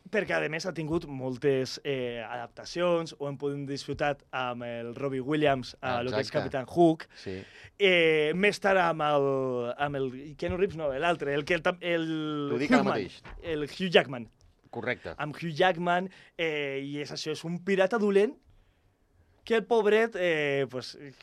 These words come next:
Speaker 1: Capità Garfi, perquè en lloc de mà té un garfi, ja que un cocodril li menja, i és aquest cocodril tan emblemàtic que fa el, el soroll del tic-tac quan s'apropa, no? El tic-tac, tic-tac. I jo recordo la pel·lícula de Disney com li mouen els bigotets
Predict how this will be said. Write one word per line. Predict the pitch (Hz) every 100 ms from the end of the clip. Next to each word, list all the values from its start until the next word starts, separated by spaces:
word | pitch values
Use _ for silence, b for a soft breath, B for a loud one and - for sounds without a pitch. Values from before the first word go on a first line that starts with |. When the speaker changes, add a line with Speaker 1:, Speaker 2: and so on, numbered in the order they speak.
| -
Speaker 1:
Capità | - 147 147 151
Garfi, | 160 165 147
perquè | 135 131 123 110 110
en | 127
lloc | 127
de | 131
mà | 139 151 120 - -
té | 131
un |
garfi, | 139 165 - 202 208
ja | 175
que | 151
un | 190 190
cocodril | 208 202 196 190 208 208 226 _ -
li | 180 185
menja, | 180 185 170 190
i | 165
és |
aquest | 151 156 139
cocodril | 156 160 151 151
tan | 156 156
emblemàtic | 151 147 143 151 160 180 - b b
que | 147
fa | 135 143 147
el, | 139 139 131 143
el | 143
soroll | 147 147 156
del | 170 156
tic-tac | 185 160 - 160
quan | 170 151
s'apropa, | 143 147 139
no? | 151
El | 151
tic-tac, | _ - _ _ _ _ - - - _ _
tic-tac. | - _ _ _ - - _ B B B _
I | 185 190 208 208 175 160 143 135 131 127 123
jo | 135
recordo | 135 135 143
la |
pel·lícula | 135 139 147 143
de | 143
Disney | 151 151 151
com | 147 151
li | 160 156
mouen | 147 151 156
els | 151 131
bigotets | 165 147 143 156 185